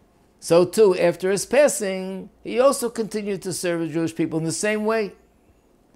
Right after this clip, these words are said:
In other words, when the tzaddik is alive, he has an impact on this physical world and all the people around him. And when the soul leaves the body,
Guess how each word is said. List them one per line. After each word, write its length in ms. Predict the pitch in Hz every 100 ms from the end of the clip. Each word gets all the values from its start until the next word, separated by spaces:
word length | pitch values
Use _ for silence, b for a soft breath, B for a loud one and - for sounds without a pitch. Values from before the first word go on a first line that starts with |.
| b b b b
In 140 | 143 185
other 200 | 254 220
words, 680 | 170 156 156 - - - _ _ _
when 140 | - 147
the 100 | 160
tzaddik 400 | - 208 - 185
is 100 | 147
alive, 760 | 151 143 160 139 120 131 131 _ _ _ _ -
he 80 |
has 160 | 156 151
an 140 | 165 -
impact 800 | 226 240 156 113 104 - - -
on 200 | 156 160
this 220 | 160 156 -
physical 420 | 151 135 131 135
world 440 | 127 131 117 107 - _ b b b b b -
and 120 | 131
all 160 | 147
the 80 | 143
people 360 | 117 156 143 135
around 400 | 131 135 139 110
him. 280 | 101 90 - _ _ _ _ _ b b b b _
And 300 | 135 131 131
when 180 | 123 123
the 260 | 123 120 - _
soul 500 | - - 165 165 156
leaves 320 | 156 233 220
the 100 | 165
body, 600 | 131 120 117 123 135 139